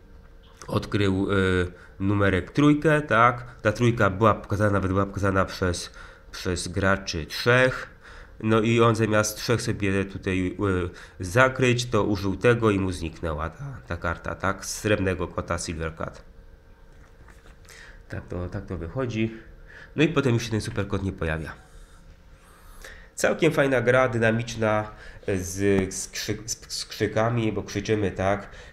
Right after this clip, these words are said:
Kiedy, e, mamy te, e, ten, te numerki w pierwszej, w pierwszym epizodzie s-, krzyczymy Super Cats, e, i wtedy, wtedy, e, będziemy, e, pokazywali te numery i jak nam się uda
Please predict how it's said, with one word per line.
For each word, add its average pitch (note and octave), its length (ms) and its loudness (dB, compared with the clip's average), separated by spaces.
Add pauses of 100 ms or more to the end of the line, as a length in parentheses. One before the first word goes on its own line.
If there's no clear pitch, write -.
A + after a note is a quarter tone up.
Kiedy, G2 420 -2 (200)
e, F2+ 120 -4
mamy F#2+ 340 0
te, F2 320 -2 (300)
e, E2+ 180 -6
ten, E2+ 300 -6
te F#2+ 100 -2
numerki G2 440 -2
w - 60 -14
pierwszej, F#2+ 440 -4
w - 80 -14
pierwszym G#2+ 320 -2
epizodzie G2+ 340 -2
s-, - 220 -8
krzyczymy G#2 320 -4
Super - 340 -6
Cats, A2+ 440 -4 (280)
e, F2+ 200 -2
i F#2 160 -4
wtedy, F#2 440 -2
wtedy, F2 580 -4 (140)
e, F2 160 -6
będziemy, F2+ 520 -4 (100)
e, F2+ 180 -4
pokazywali F#2 680 -4
te F2+ 140 -4
numery F#2 580 0 (380)
i F#2 80 -8
jak F2 180 -4
nam F2+ 180 -4
się F2 180 -6
uda F2 440 0